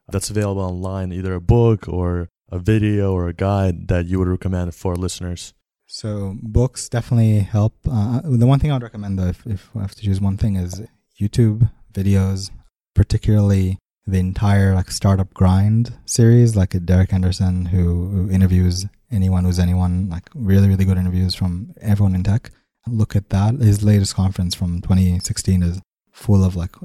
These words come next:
Speaker 2: interviews with Marc Andreessen and, and Vinod Khosla and really, really good events ev-, multiple times a year. So those are really good things to watch. And Pendo Monthlies, they don't do them anymore. So, but the ones that I was watching then are really good.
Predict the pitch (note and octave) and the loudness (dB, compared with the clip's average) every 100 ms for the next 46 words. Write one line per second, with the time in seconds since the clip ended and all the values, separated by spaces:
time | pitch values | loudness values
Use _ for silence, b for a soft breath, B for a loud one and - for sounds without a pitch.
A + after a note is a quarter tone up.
0 | - G2 F#2+ F#2 F2+ F2+ F#2+ G2 B2+ A#2 | -4 0 2 0 -2 -4 -2 2 2 2
1 | A#2+ G2+ F#2 F2 F2+ _ _ _ - F2+ | -2 -4 -4 -8 -12 _ _ _ -8 -6
2 | F2+ F2+ F2+ F2+ B2+ B2 - G2 F2+ F2+ | -4 -4 -4 0 2 2 0 -2 -2 -6
3 | - _ - G#2 G2+ G2 G2 F#2 F#2 F#2 | -12 _ -2 0 2 0 0 -2 -2 -4
4 | - A2+ A2 - G#2 G2 - G2 F#2 F2 | -8 -10 -10 -2 -2 -2 -2 -2 -2 -4
5 | C3+ _ _ _ - A#2 G#2 G#2+ A2+ A2+ | -6 _ _ _ -8 -2 2 4 4 4
6 | A#2 - A#2 B2 B2 C#3+ - _ _ - | 2 0 0 0 -2 -2 -8 _ _ -14
7 | F#2+ F#2 F2+ - _ - G#2+ G2 F#2+ G2+ | -12 -10 -12 -16 _ -2 0 0 0 -2
8 | - G#2+ G2+ B2 C#3 A#2+ G#2+ F#2+ F#2 F2+ | -2 -2 2 4 4 4 0 0 -4 -10
9 | F2 - E2+ E2+ - - F2+ A2+ B3+ A#2+ | -14 -12 -8 -8 -8 -2 -2 -2 -6 0
10 | G2 G2 G2 G2 F2+ F2+ F2+ F2+ G2 F2+ | 2 4 2 2 2 4 4 2 0 2
11 | F2 F2 E2+ E2+ C3 B2 F2 F2+ F#2 G2+ | 2 2 2 0 -2 -4 2 2 4 4
12 | G2 G2 | 2 0